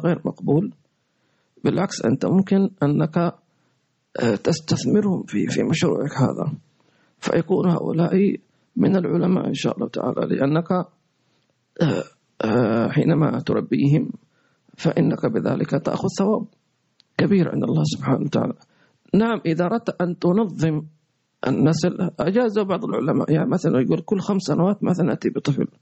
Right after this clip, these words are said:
ممكن كما أجاز بعض العلماء، لكن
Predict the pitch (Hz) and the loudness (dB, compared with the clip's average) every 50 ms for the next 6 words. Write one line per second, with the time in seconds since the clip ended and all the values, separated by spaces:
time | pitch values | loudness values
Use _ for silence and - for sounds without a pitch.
0 | _ _ _ _ _ _ _ _ _ _ _ _ _ _ _ _ _ _ _ - | _ _ _ _ _ _ _ _ _ _ _ _ _ _ _ _ _ _ _ 2
1 | 220 277 240 - - 196 226 285 381 - _ _ _ _ _ _ _ _ _ - | 2 4 4 2 2 0 0 0 -2 -6 _ _ _ _ _ _ _ _ _ 0
2 | 202 214 - 135 - - 202 214 202 185 185 147 - 214 214 - - - - 139 | 0 0 0 0 0 0 0 0 2 0 0 0 0 0 0 -2 -2 -2 0 2
3 | 127 113 107 104 - - - - _ _ _ _ _ _ _ _ _ _ _ _ | 2 4 4 2 0 -4 -10 -20 _ _ _ _ _ _ _ _ _ _ _ _
4 | _ _ _ _ - _ _ _ _ - - - - - - _ _ _ _ _ | _ _ _ _ -20 _ _ _ _ -20 -20 -18 -20 -20 -20 _ _ _ _ _
5 | _ _ _ - - 165 185 202 - 185 | _ _ _ -2 0 0 0 0 -2 -4